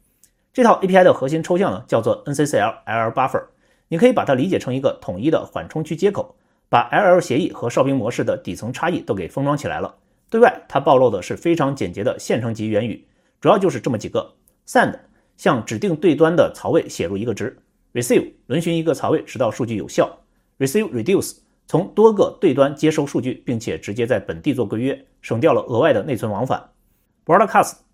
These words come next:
向所有对端广播，硬件多播可用的时候会自动利用；还有 reset 和 reset range，把缓冲区重置回初始状态。这套A P I有多简洁呢？论文里给了一个例子，只用了大概三十行 CUDA 代码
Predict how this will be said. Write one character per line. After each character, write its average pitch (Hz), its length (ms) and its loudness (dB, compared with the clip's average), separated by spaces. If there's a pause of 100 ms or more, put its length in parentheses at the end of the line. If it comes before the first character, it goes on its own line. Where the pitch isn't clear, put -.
向 127 180 -2
所 127 140 -2
有 117 100 2
对 165 160 0
端 123 160 4
广 90 220 -8
播， 120 260 -2 (260)
硬 226 120 2
件 180 180 6
多 156 140 2
播 165 180 4
可 - 140 -10
用 147 160 0
的 104 100 2
时 - 140 -8
候 110 220 2
会 104 200 -2
自 - 160 -12
动 135 140 0
利 117 80 -2
用； 110 140 -2 (420)
还 160 140 4
有 196 80 8
reset 135 440 2
和 123 200 0
reset 123 340 0
range， 147 320 2 (300)
把 151 120 4
缓 143 140 2
冲 131 100 0
区 196 220 -4
重 - 180 -8
置 135 140 0
回 107 160 -4
初 165 160 -6
始 139 80 -6
状 92 180 -6
态。 - 280 -10 (640)
这 254 100 4
套 202 160 6
A 170 80 4
P 165 120 2
I 160 220 0
有 104 180 -6
多 170 200 4
简 175 200 -2
洁 92 120 -6
呢？ 131 220 -4 (400)
论 226 180 6
文 - 20 6
里 170 180 8
给 104 120 -2
了 95 60 -4
一 113 60 -4
个 143 80 2
例 185 120 2
子， - 160 -4 (280)
只 139 100 0
用 180 100 2
了 113 80 0
大 131 160 -2
概 127 140 2
三 180 180 -2
十 - 80 -6
行 110 200 -6
CUDA 135 200 0
代 131 140 4
码 107 120 -6